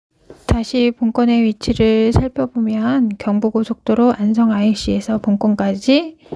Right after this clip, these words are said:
자차로 십이 분, 평택 제천 간 고속도로 서안성 아이씨에서 한 십구 분, 그리고 고-, 평택 고덕 첨단 산업단지에서 한 삼십삼 분 정도 소요됩니다.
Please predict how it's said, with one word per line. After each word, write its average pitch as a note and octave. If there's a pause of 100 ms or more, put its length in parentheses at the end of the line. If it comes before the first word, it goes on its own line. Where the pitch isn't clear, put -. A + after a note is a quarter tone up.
(260)
자차로 G#3
십이 A3
분, A#3 (460)
평택 B3
제천 G#3+
간 G#3
고속도로 G#3
서안성 C#4
아이씨에서 G3+
한 G3+
십구 -
분, E3+ (680)
그리고 G3+
고-, G3+ (100)
평택 C#4+
고덕 A3 (100)
첨단 C4+
산업단지에서 G#3+
한 C4
삼십삼 C#4+
분 D4
정도 A#3+
소요됩니다. F#3+